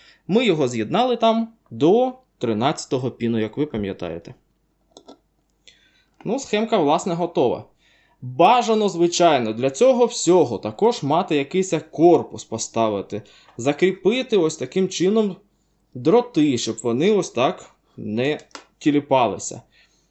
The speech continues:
Але ми виходимо з того, що це у нас разовий проєкт, і виходимо з того, взагалі, маємо, що маємо. Так як ми не можемо собі дозволити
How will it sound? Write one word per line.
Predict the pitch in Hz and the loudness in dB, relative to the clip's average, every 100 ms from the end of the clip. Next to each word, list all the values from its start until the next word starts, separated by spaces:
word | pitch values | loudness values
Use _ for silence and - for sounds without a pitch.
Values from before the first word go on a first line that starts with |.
| _ _ | _ _
Але | 165 202 302 | 0 2 2
ми | 269 214 | 2 2
виходимо | 190 226 190 185 | 2 0 0 0
з | 175 | 0
того, | 196 156 139 | 0 2 0
що | - | -2
це | 165 156 | 0 0
у | |
нас | 127 113 151 | 0 -2 0
разовий | 156 120 117 113 | 2 2 0 -2
проєкт, | 127 139 254 - _ | -2 -2 -2 -4 _
і | - | -6
виходимо | 135 143 269 247 196 | -4 -2 -2 -2 -4
з | - | -2
того, | 190 214 | -2 -2
взагалі, | 143 123 123 143 175 - - - | -2 -2 -2 0 -2 -4 -16 -2
маємо, | 123 147 147 | 2 2 0
що | 123 120 | -2 -4
маємо. | 98 90 80 - - - - | -4 -6 -6 -12 -16 -18 -2
Так | 160 - | -2 0
як | 190 | 0
ми | 165 139 156 190 - | 2 2 2 0 -2
не | 131 127 | -6 -2
можемо | 127 170 180 151 | -2 0 -2 -2
собі | 143 135 | -4 -4
дозволити | 139 127 127 165 170 156 135 | -2 -2 2 2 2 2 -2